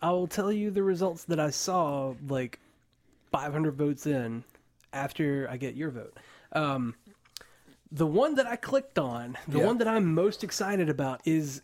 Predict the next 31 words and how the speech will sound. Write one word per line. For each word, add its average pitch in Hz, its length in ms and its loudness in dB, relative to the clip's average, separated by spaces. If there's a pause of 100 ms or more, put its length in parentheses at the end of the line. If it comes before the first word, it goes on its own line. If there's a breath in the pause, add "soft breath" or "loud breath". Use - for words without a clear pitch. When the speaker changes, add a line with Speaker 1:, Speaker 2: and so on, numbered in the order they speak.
(120)
Speaker 1:
uh, 151 120 -4 (200)
Infinity 185 560 2
War 175 240 4
Part 156 340 -4
One, 135 400 -2
when 143 160 0
they 135 140 2
start 160 440 -2
the 151 100 -6
whole 151 220 -2
thing 143 280 -2
off. 113 160 -6
Speaker 2:
Mm-hmm. 160 340 -2
Speaker 1:
Like, 135 140 -6
when 143 120 0
they, 139 180 0 (340 loud breath)
when 151 180 2
everything 190 760 2 (200)
culminates 131 840 -2 (440)
into 151 220 2
that 139 240 -2
one 156 500 0 (420 soft breath)
incredible 156 1000 0 (220)
movie 143 560 2
that 139 340 -4
just 135 300 -6 (140)
starts - 640 -2
that 143 220 -2
ball 139 240 2
rolling. 120 460 -4 (320)
Like, - 120 -16